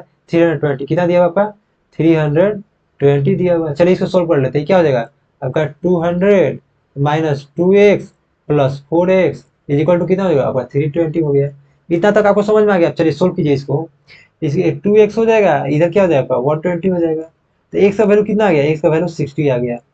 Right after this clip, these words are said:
तो सिक्सटी क्या निकला हम लोग का, सिक्सटी हम लोग का निकला। देखिए एक्स किस, क्या, किसका value दिया हुआ है, एक्स rabbit है, तो एक्स जो आया है सिक्सटी, ये किसका value है, rabbit का है, ये रैबिट का है। पर question वालों ने पूछा क्या है, हमको निकालना क्या है, तो हम लोग को निकालना है पिजन।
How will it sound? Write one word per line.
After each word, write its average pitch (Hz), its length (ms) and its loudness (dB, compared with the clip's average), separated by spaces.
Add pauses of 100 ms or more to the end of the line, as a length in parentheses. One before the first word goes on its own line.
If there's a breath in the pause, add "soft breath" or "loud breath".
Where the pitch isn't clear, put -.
(240)
तो 151 60 -4
सिक्सटी 185 360 0
क्या 240 240 0
निकला 202 300 -2
हम 139 80 -2
लोग 131 120 -4
का, - 160 -10 (1040)
सिक्सटी 185 280 0
हम 226 100 4
लोग 220 100 2
का 220 60 4
निकला। 208 220 2
देखिए 190 320 2
एक्स 175 180 -2
किस, 214 180 -2
क्या, 196 220 -4
किसका 214 280 -2
value 196 160 2
दिया 151 160 2
हुआ 131 80 4
है, 143 80 4
एक्स 180 180 -2
rabbit 165 320 2
है, 123 140 0
तो 147 400 -6
एक्स 180 240 -2
जो 190 120 2
आया 170 200 2
है 143 240 0
सिक्सटी, 147 340 -6
ये - 480 -8
किसका 196 280 2
value 196 240 2
है, 139 180 2
rabbit 160 340 2
का 127 100 0
है, 117 180 -6 (840)
ये 147 120 -2
रैबिट 160 360 0
का 143 80 0
है। 131 100 0
पर 143 100 -2
question 180 300 0
वालों 220 200 2
ने 208 80 -2
पूछा 214 200 2
क्या 208 160 2
है, 147 80 2
हमको 156 220 -2
निकालना 190 360 2
क्या 185 180 0
है, 131 100 -2
तो - 400 -10
हम 160 60 0
लोग 175 100 2
को 185 60 0
निकालना 185 340 0
है 202 140 0
पिजन। 175 360 0